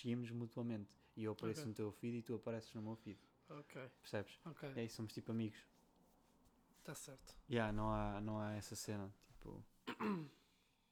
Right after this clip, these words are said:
Speaker 1: Pronto, a não ser que tu ponhas um Be Real no público, mas quase ninguém faz isso.
Speaker 2: No público?
Speaker 1: Sim, isto tem tipo um,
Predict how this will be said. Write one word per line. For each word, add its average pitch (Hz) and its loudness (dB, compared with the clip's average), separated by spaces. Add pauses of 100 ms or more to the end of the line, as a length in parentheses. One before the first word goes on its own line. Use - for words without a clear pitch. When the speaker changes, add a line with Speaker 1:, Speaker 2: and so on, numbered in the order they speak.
(960)
Speaker 1:
Pronto, 147 6
a 156 10
não 156 8
ser 160 4
que 143 -4
tu 143 -4
ponhas 139 4
um 131 6
Be 123 8
Real 120 6
no 117 4
público, 110 -2
mas 107 -2
quase 110 -2
ninguém 104 -4
faz 104 -2
isso. - -12
Speaker 2:
No 170 -2
público? 180 -8 (280)
Speaker 1:
Sim, 139 4
isto 113 2
tem 120 4
tipo 113 -2
um, 107 0